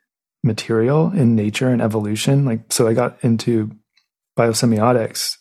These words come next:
as I was writing that book and just reading about theories of communication b-, in non-verbal, non-written ways between species, and the idea that,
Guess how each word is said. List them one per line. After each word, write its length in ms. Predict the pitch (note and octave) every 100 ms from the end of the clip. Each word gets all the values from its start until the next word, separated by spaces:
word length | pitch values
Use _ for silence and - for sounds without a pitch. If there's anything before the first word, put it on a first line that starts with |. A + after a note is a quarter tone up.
| -
as 140 | A2+
I 60 | A2
was 180 | G#2+ A#2
writing 260 | G#2+ G#2+
that 180 | A2 -
book 240 | A#2+ A2+
and 140 | A2+ -
just 200 | - -
reading 260 | B2 A#2 A2
about 400 | A2 G#2+ G#2+ - - - - _
theories 600 | - - B2+ B2 A#2 A2+
of 160 | A#2 -
communication 840 | C3 A#2+ A2 - B2 - A#2 A2 - -
b-, 180 | B2+ A#2+ -
in 200 | B2+ A2+
non-verbal, 1120 | A2+ A2+ A2+ A2+ - A2 A2+ A2+ G#2+ A2+ A2+ - - _ -
non-written 840 | B2 A2+ A2 A2+ A2 A#2 G#2+ G#2+
ways 640 | A2 A#2 G#2+ G#2+ A2 - -
between 420 | B2+ A2 - A#2 G#2
species, 580 | - C3 - A#2+ A2
and 320 | A2 A2 E3 C#3
the 60 |
idea 380 | B2 A2 A#2 A2
that, 280 | G#2+ G#2